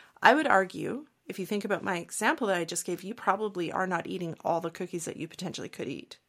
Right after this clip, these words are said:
There is a reason why you are not eating all the cookies you potentially could eat. Those are the reasons we need to look for when we're making food decisions. So for me,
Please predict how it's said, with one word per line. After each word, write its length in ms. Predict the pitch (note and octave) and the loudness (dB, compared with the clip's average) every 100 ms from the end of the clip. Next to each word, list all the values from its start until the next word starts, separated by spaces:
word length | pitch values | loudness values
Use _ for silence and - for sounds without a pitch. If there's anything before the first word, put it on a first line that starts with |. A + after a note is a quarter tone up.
| _ - - - - | _ -20 -20 -20 2
There 160 | G#3 G#3 | 8 8
is 80 | |
a 80 | G#3 | 8
reason 720 | G3+ F#3 A3 A#3+ A3 F#3+ F3 | 6 4 2 2 2 0 -2
why 320 | E3 F#3+ A3 G3 | 2 4 4 4
you 240 | F3+ F3 | -2 2
are 140 | F3 | 2
not 220 | F3+ D#3 - | 2 -2 -4
eating 460 | G#3 G#3 F3+ D#3+ D#3+ - _ _ _ | -4 0 0 -2 -8 -14 _ _ _
all 200 | F3 E3+ | 2 2
the 100 | D3+ | 0
cookies 460 | - F3+ - C#3 F3 | -6 -8 -6 -6 -6
you 80 | |
potentially 440 | E3+ - F#3 - - | -8 -8 -8 -8 -10
could 200 | - - | -8 -8
eat. 340 | - - - - _ _ _ _ _ _ _ _ _ _ _ | -8 -10 -18 -20 _ _ _ _ _ _ _ _ _ _ _
Those 380 | F3 G#3 B3+ C4+ | 2 6 6 6
are 80 | B3+ | 4
the 100 | G#3+ | 4
reasons 340 | G3 F3+ E3+ | 2 2 -2
we 120 | E3+ | -4
need 180 | D#3+ A2+ | -6 -8
to 100 | F3+ | -2
look 160 | D4+ F#4+ | -2 0
for 260 | - D3+ | 0 0
when 180 | D#3+ F3+ | 0 -2
we're 120 | F#3 | -4
making 320 | F3 D3 - E3+ | -6 -8 -10 -6
food 180 | G#3+ | -6
decisions. 520 | G#3+ G3 - - - - | -4 -6 -6 -10 -10 -6
So 260 | - A#3 | 4 4
for 180 | G#3 G3 | 4 2
me, 400 | A3+ F4 F#3+ E3 | 2 4 2 -2